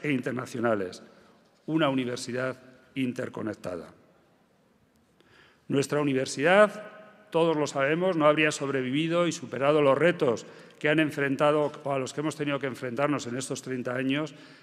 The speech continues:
sin el afán de los diferentes gobiernos de la Comunidad Autónoma de La Rioja. Es por este motivo que el gobierno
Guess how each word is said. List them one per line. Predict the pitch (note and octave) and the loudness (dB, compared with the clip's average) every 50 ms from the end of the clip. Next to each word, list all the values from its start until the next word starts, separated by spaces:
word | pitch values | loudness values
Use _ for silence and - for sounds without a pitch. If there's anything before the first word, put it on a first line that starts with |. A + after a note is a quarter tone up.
| _ | _
sin | - - - C3+ C#3 | -12 -8 -4 -2 0
el | E3+ G3 G3 | 4 6 6
afán | F3 - - E3 D#3+ D#3 D#3 D#3 D#3 - - | 6 6 4 4 4 4 4 2 0 -6 -8
de | - C3+ C3+ | -8 -4 -4
los | C3 C3 B2 | -4 -4 -4
diferentes | B2 A#2+ - A#2+ A#2 C3 D3 D#3 D#3+ D#3+ D3+ | -6 -8 -6 -4 -2 -2 -2 -2 -2 -2 -2
gobiernos | C#3 C#3 C3 C3 C3+ B2+ B2+ C3 C3 B2+ | -2 -2 0 0 -2 -2 -2 -4 -4 -4
de | C3 | -4
la | C3 B2+ | -6 -6
Comunidad | B2 B2 A#2+ B2 B2 A#2+ B2 A#2+ | -6 -6 -8 -6 -6 -6 -6 -8
Autónoma | - A#2+ A#2 - B2 A2+ A2+ A2 G#2+ | -8 -10 -10 -8 -8 -6 -4 -2 -2
de | G#2+ | 0
La | G#2+ G2+ | 0 -2
Rioja. | G2 G2+ G2 F#2 F2 - - - - - _ _ _ _ _ _ _ _ _ _ _ _ _ _ _ _ | -2 -4 -6 -8 -10 -12 -18 -20 -20 -20 _ _ _ _ _ _ _ _ _ _ _ _ _ _ _ _
Es | - E3+ | -12 -4
por | F3 - A3+ A3 | 2 4 6 6
este | G#3+ A3 A3+ | 4 4 2
motivo | F#3+ F3+ E3+ - A3 A#3 G#3 F#3+ G3 G3+ F#3 | 2 2 2 2 0 2 2 2 2 2 2
que | - D3 | 0 0
el | C#3 C3+ | 0 2
gobierno | C3 B2 B2+ C#3 D#3 F3+ F3 F3 F3+ F3 F3 F3 F3+ F3 | 2 2 2 2 2 2 2 2 2 2 2 2 0 -2